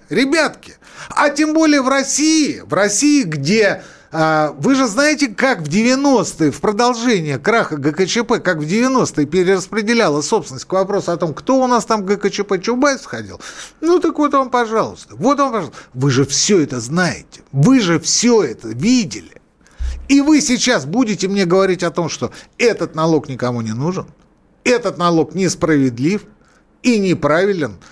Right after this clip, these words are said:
для, а, девяносто процентов тех, кто передают, э, по завещанию бабушкину квартиру.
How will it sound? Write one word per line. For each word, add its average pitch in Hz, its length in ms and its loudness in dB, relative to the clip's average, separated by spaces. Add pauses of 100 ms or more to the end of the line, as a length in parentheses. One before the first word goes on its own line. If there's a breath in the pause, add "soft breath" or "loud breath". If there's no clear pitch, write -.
(200 loud breath)
для, 135 640 0 (160 loud breath)
а, 131 280 -2
девяносто 170 520 0
процентов 147 520 -2
тех, 165 200 0
кто 147 160 -2
передают, 139 580 2 (140)
э, 127 120 0
по 131 140 -2
завещанию 131 480 0
бабушкину 120 460 -4
квартиру. 127 480 0